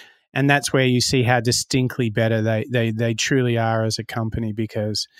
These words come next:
kind of carbon copies of each other, yet the secret sauce is so evident in Home Depot, and it's kinda lacking at, at Lowe's. But look, Gary, we've, we've taken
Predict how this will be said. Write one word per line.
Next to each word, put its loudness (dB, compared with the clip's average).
kind 4
of 0
carbon 4
copies 4
of 2
each 2
other, 4
yet 4
the 4
secret 0
sauce 0
is -2
so 2
evident 2
in 0
Home 0
Depot, -2
and -2
it's -2
kinda 0
lacking -2
at, -4
at -2
Lowe's. -2
But 4
look, 6
Gary, 8
we've, 6
we've 6
taken 4